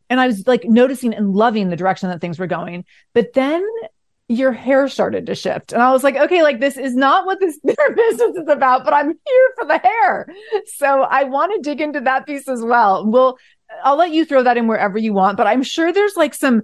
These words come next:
intersections of, like, where one changes their hair, and you can explain what, how your hair is different, but where one decides, as, you know, in a certain point in life to change their hair in a dramatic way,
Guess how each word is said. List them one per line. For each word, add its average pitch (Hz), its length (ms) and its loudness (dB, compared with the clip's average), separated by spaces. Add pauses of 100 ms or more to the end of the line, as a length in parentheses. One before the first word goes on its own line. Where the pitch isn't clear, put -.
(140)
intersections 285 800 2
of, 247 160 0
like, 226 200 0
where 214 360 2
one 294 480 -4
changes 233 560 0
their 254 220 2
hair, 185 260 2
and 175 100 0
you 180 100 0
can 202 120 0
explain 180 400 -4
what, 175 220 0
how 185 160 -2
your 185 100 0
hair 185 100 0
is 170 80 -2
different, 175 460 -4
but 240 180 0
where 247 240 4
one 277 180 0
decides, 190 640 -2
as, 190 320 -4
you 214 100 0
know, 202 240 0
in 208 80 2
a 208 80 0
certain 220 240 -4
point 208 220 -4
in 208 40 -2
life 185 180 0
to 190 100 -8
change 196 320 -4
their 214 160 0
hair 170 280 2
in 180 140 -2
a 180 60 -2
dramatic 180 500 -2
way, 170 400 0